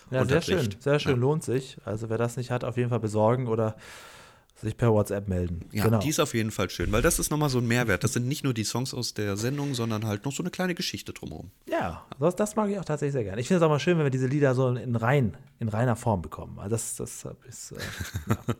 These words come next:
Speaker 1: Sind ja nicht alle Lieder veröffentlicht worden später. Es hat sich übrigens, ähm, auch noch der Podcast Zuckerstück und Peitsche gemeldet und sich
Speaker 2: Hm.
Speaker 1: bedankt für die Erwähnung bei der Folge
Speaker 2: Immer
Speaker 1: mit Stefan
Speaker 2: gerne.
Speaker 1: Springer.
Speaker 2: Immer
Speaker 1: Ja, ich würde
Speaker 2: gerne.
Speaker 1: auch wirklich gern den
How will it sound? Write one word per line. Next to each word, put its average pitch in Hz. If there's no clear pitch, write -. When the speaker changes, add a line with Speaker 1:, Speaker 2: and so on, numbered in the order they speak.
Speaker 1:
Sind 135
ja 143
nicht 147
alle 143
Lieder 113
veröffentlicht 104
worden 92
später. 95
Es -
hat 143
sich 151
übrigens, 143
ähm, 123
auch 117
noch 113
der 98
Podcast 127
Zuckerstück 131
und 104
Peitsche 175
gemeldet 95
und 117
sich 120
Speaker 2:
Hm. 117
Speaker 1:
bedankt 120
für -
die 120
Erwähnung 117
bei 117
der 135
Folge 104
Speaker 2:
Immer 113
Speaker 1:
mit 85
Stefan 87
Speaker 2:
gerne. -
Speaker 1:
Springer. 95
Speaker 2:
Immer 110
Speaker 1:
Ja, -
ich 101
würde 98
Speaker 2:
gerne. 101
Speaker 1:
auch 135
wirklich 170
gern 156
den 131